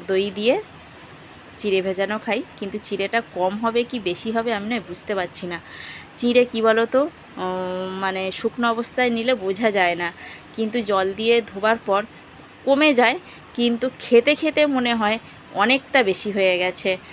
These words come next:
তাই ভাবছি যে খেতে পারবো তো, খেতে পারবো তো। অনেকক্ষণ থেকে নেড়ে চেড়ে দেখে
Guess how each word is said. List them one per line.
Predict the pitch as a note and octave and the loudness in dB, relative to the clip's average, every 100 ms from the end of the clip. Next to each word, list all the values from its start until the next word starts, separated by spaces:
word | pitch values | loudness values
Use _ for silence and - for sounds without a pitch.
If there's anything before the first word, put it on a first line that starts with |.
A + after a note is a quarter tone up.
| - - | -20 -4
তাই | A3+ A#3 | 2 2
ভাবছি | A3+ F#3+ - - F#3 | 4 0 0 -4 -2
যে | G3+ G3+ | -4 -4
খেতে | - - A3+ | -4 -2 0
পারবো | A#3+ A#3 B3+ | 0 0 -2
তো, | C4 F3+ | -4 -6
খেতে | - G#3 G3+ | -6 -6 -4
পারবো | A3 A#3 A#3+ | -2 -2 -2
তো। | A#3 E3+ - - - - | -2 -4 -6 -20 -12 -6
অনেকক্ষণ | F#3 G#3 B3 A#3 | -4 -4 -6 -4
থেকে | A#3 A3+ A#3+ | -4 -2 -2
নেড়ে | G3+ F#3+ G#3 | -2 -2 -2
চেড়ে | - G3 A#3 - - - D#3+ | -2 -2 -2 -4 -14 -18 -4
দেখে | D#3 F#3+ - D#4 A#4 | 2 2 0 -2 -2